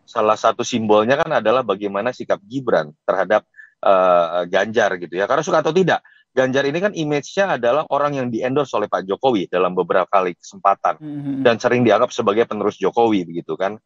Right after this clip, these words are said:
Speaker 1: Dan, eh, dalam isu, eh, Piala Dunia ini kan keretakan itu kan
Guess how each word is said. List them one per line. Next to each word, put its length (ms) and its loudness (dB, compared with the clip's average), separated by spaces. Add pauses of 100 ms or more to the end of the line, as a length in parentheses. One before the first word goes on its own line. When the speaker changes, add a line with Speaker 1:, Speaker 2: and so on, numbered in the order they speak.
(300)
Speaker 1:
Dan, 480 0
eh, 800 6
dalam 480 2
isu, 720 -2 (160)
eh, 480 4
Piala 320 0
Dunia 400 -6
ini 160 -4
kan 320 -2 (320)
keretakan 560 -4
itu 240 -4
kan 160 0